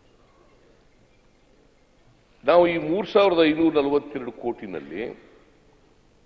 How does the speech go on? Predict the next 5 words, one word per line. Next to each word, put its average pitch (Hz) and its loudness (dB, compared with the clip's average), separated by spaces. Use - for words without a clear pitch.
ರೆವಿನ್ಯೂ 175 0
ಎಕ್ಸ್‌ಪೆಂಡಿಚರ್ 160 0
ಎಷ್ಟಾಗ್ತದೆ, 131 -2
ರೆವಿನ್ಯೂ 131 -6
ಖಾತೆನಲ್ಲಿ 110 -6